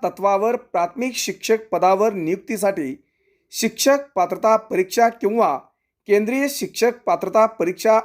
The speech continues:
अनिवार्य करण्यात आली आहे. तथापि शासन निर्णयात तरतूद असल्यामुळे संस्थाने अनुकंपा तत्वावर नियुक्ती दिलेली आहे, परंतु शिक्षणाधिकारी व विभागीय शिक्षण उपसंचालक यांनी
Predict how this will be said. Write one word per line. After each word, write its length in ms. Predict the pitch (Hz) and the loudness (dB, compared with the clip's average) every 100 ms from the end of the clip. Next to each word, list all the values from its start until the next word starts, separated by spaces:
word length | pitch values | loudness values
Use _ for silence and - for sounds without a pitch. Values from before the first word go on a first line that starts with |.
| 165 | -2
अनिवार्य 380 | 160 196 247 | 0 2 2
करण्यात 360 | 247 190 175 214 - | 2 -2 -2 -2 -2
आली 200 | 165 165 | -2 2
आहे. 320 | 160 151 151 143 - _ _ _ _ | 2 0 -2 -4 -8 _ _ _ _
तथापि 420 | 175 214 226 247 262 | 0 2 2 -2 -6
शासन 580 | - 185 185 247 254 | 0 2 4 2 2
निर्णयात 440 | 196 180 202 214 214 _ | 0 2 4 4 0 _
तरतूद 420 | 175 175 220 160 139 - | -6 -4 -2 -4 -6 -12
असल्यामुळे 520 | 160 214 220 220 233 254 _ _ _ _ _ | -4 2 4 6 2 0 _ _ _ _ _
संस्थाने 600 | - 202 202 247 247 269 294 | -2 -2 0 2 2 2 -2
अनुकंपा 540 | 180 214 233 240 262 254 254 | -2 -2 -2 -4 0 0 0
तत्वावर 500 | 226 202 202 214 240 | -4 2 4 4 0
नियुक्ती 560 | 208 160 185 - 277 240 | -2 -4 -4 -6 -8 -8
दिलेली 400 | 165 160 180 170 | -6 2 4 4
आहे, 360 | 160 156 151 156 _ _ _ _ | 2 0 -4 -8 _ _ _ _
परंतु 340 | 220 240 226 262 | 2 2 2 -6
शिक्षणाधिकारी 760 | - - - 233 233 240 240 262 | -6 -4 0 4 4 2 0 0
व 180 | 233 | -2
विभागीय 500 | 165 160 185 220 262 | 0 0 2 2 0
शिक्षण 320 | 269 180 - 208 | -6 -10 -4 -2
उपसंचालक 760 | 190 202 190 208 220 240 - | -2 -4 -2 0 0 0 -2
यांनी 320 | 160 196 175 | 0 2 0